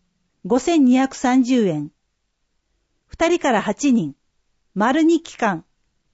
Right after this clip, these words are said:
中学生以上、七千四百七十円。小学生、五千百九十円。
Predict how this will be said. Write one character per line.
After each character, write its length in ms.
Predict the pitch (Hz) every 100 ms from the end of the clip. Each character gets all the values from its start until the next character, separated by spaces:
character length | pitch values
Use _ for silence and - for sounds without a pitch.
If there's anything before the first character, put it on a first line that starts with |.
| _ _ _
中 220 | - 320
学 180 | 320 311
生 240 | - 311
以 80 | 294
上、 300 | 214 170 156 _ _ _ _
七 300 | 202 240 330
千 240 | 330 339 247
四 180 | 277 277
百 220 | 220 196
七 280 | 190 226 226
十 240 | 254 214
円。 240 | 165 160 - _ _ _ _ _ _
小 260 | - 294 311
学 200 | 320 320
生、 340 | - 190 165 - _ _ _
五 160 | 180 226
千 260 | - 320 262
百 320 | 220 - -
九 220 | 269 277
十 240 | 247 269 190
円。 240 | 156